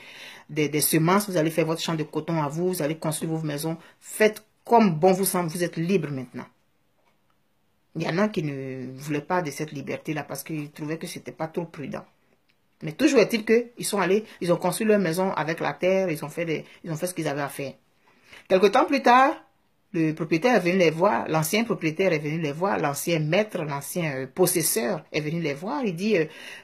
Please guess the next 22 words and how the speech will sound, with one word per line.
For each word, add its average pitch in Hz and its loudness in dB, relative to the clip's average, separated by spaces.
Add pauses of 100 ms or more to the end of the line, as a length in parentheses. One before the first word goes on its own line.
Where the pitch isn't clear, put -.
Mais 185 4
est-ce 247 2
que 247 0
vous 254 2
avez 214 8
commencé 196 0
à 208 6
labourer ? » « 185 2 (840)
Labourer 202 0
quoi ? - -8 (320)
Mais 147 0
votre, 185 0
votre 196 -6
plantation ? » « 175 -6 (1000)
Mais 175 4
non, 247 4 (100)
mais 196 4
tu 208 0
nous 320 6
as - 8
pas 233 4
dit. » « 269 2